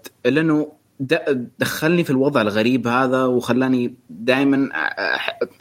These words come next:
خلاني أحس إن اللي شغالين على الفيلم محشين أو متخلفين، فيهم شيء، في عقلهم شيء هم. أه، وبرضه هذا السؤال، تسألنا هذا السؤال في يوم تكلمنا عن Eternal Sunshine of Spotless Mind،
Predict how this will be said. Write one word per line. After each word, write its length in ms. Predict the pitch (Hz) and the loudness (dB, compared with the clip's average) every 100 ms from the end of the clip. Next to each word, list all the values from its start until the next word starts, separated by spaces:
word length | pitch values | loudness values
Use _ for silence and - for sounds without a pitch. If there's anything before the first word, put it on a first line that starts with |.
| - - | -20 -6
خلاني 300 | 180 214 196 | -2 0 0
أحس 260 | 214 - | -2 0
إن 60 | 180 | 0
اللي 100 | 156 | 0
شغالين 300 | 165 160 185 | 0 0 0
على 120 | 139 | 0
الفيلم 460 | - 160 139 123 113 | 0 2 2 0 -4
محشين 560 | 131 - - 135 127 | -4 -2 0 0 0
أو 100 | 104 | -2
متخلفين، 640 | 98 - 113 107 113 110 - _ _ - | -4 -4 -4 0 0 0 -2 _ _ -2
فيهم 240 | 233 156 | 0 0
شيء، 280 | - 139 110 | 0 -2 0
في 120 | 143 | 2
عقلهم 360 | 147 151 123 117 | 2 4 2 2
شيء 280 | 123 101 | 0 0
هم. 220 | 98 98 95 _ _ - | -2 -6 -8 _ _ -4
أه، 640 | 113 117 117 117 113 113 | 0 2 2 2 0 0
وبرضه 760 | 117 107 85 120 135 147 127 135 | 0 0 0 0 0 0 0 0
هذا 100 | 127 | -2
السؤال، 520 | - 135 117 113 110 | -2 -2 0 -2 -4
تسألنا 680 | - 117 127 131 135 120 120 | -6 -2 0 2 2 2 2
هذا 80 | 117 | 0
السؤال 320 | - 127 110 | 0 0 0
في 160 | - | 0
يوم 320 | 113 110 110 101 | 2 4 2 0
تكلمنا 440 | - 117 117 104 | -2 0 2 4
عن 300 | 101 101 101 | 2 0 0
Eternal 360 | - 110 107 98 | 0 0 0 0
Sunshine 460 | 113 104 98 98 | -2 0 -2 -4
of 60 | 101 | -6
Spotless 340 | - 107 - | -6 -6 -4
Mind، 400 | 110 104 95 95 | 0 2 0 -2